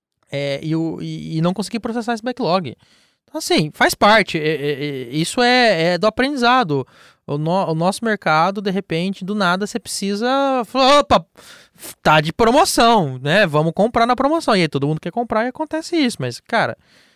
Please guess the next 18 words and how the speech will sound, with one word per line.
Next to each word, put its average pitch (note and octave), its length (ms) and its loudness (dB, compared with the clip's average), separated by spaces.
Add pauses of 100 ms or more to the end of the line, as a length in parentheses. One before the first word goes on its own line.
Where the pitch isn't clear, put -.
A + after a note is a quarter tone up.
(180)
é, - 100 -6
é, C3 340 -8
é D3 80 0
um, E3 420 0
é, C#3 240 -2
é D#3+ 60 4
apre-, F3+ 260 2
nesse F3 260 2
aprendizado E3 500 0
que F#3+ 40 -6
a E3+ 60 -2
gente F#3 160 -4
sai F#3 100 -6
mais G#3+ 180 -6
forte, B2 360 -6
né? A#2+ 60 -10
Com - 140 -10
certeza. A#2 560 -10